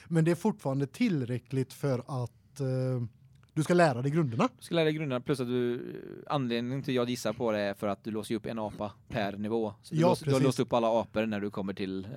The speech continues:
Speaker 2: spela
Speaker 1: Jajamän.
Speaker 2: co-op. Så att du vet att alla som du spelar med i co-op kommer ha alla apor.
Speaker 1: Ja, för att har du inte alla apor så är det inte säkert att du kommer kunna döda allting.
Speaker 2: Nej.
Speaker 1: Så det, det är också en väldigt bra grej att tänka på.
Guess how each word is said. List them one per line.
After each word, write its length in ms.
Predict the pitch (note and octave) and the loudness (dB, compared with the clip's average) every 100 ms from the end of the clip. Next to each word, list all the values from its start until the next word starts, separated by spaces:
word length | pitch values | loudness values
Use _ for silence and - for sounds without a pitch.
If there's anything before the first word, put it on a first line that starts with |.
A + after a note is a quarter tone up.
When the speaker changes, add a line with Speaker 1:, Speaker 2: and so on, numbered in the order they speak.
| C3 | 0
Speaker 2:
spela 300 | D#3 D#3+ E3 | 4 6 6
Speaker 1:
Jajamän. 300 | D#3 D#3+ A2+ | 4 2 0
Speaker 2:
co-op. 120 | - | -6
Så 60 | B2 | -8
att 100 | - | -4
du 60 | |
vet 140 | A#2+ A2 | -4 -2
att 100 | G#2+ | -2
alla 220 | B2 A2 | -2 -4
som 100 | A#2+ | -6
du 80 | G#2 | -6
spelar 280 | - G#2+ A#2 | -4 -2 0
med 160 | B2 | -2
i 160 | A#2+ G#2+ | -2 -4
co-op 480 | - F#2+ F#2+ F#2+ - _ _ | -2 -4 -4 -8 -14 _ _
kommer 200 | - G#2+ | -6 -4
ha 220 | G#2 G2+ | 0 0
alla 300 | G2+ G2+ G2+ | 0 -2 -4
apor. 240 | G2+ G#2+ G#2+ - - - | -6 -8 -10 -12 -10 2
Speaker 1:
Ja, 280 | A3+ D#4 - | 4 6 4
för 80 | G#3+ | 2
att 80 | |
har 340 | G#3 A3+ E3 C#3 | 2 2 4 2
du 80 | D4+ | 0
inte 160 | D#4+ | 2
alla 320 | D4 B3 A#3 | 2 4 6
apor 220 | G#3+ - D3 | 6 2 -2
så 120 | D#3+ | 2
är 40 | |
det 60 | G#3 | 0
inte 200 | G#3+ D#3+ | 0 -4
säkert 300 | F#3+ D#3 D3 | -2 -2 -2
att 80 | B2 | -2
du 60 | |
kommer 220 | - D3+ | 0 2
kunna 220 | C#3+ D#3 D3 | 2 4 4
döda 260 | E3 D3 | 4 4
allting. 400 | C4 G#3+ D#3+ G#2+ - | 4 4 0 -4 -4
Speaker 2:
Nej. 260 | B2+ F#2+ - _ _ _ | -2 -2 -8 _ _ _
Speaker 1:
Så 140 | - | 0
det, 220 | D#3 G3+ | 2 2
det 100 | G#3 | 2
är 40 | A#3 | 0
också 280 | A#3+ - C#4 | -2 -2 2
en 480 | C#4+ D4 C4 C4 | 2 2 -2 -8
väldigt 480 | B3+ B3+ D#3 C#3 _ | -6 -4 -4 -6 _
bra 180 | D3+ C3+ | -6 -4
grej 180 | C#3 A#2+ | -4 -6
att 60 | |
tänka 200 | B2 A#2 | -6 -6
på. 180 | A#2 A2+ | -8 -10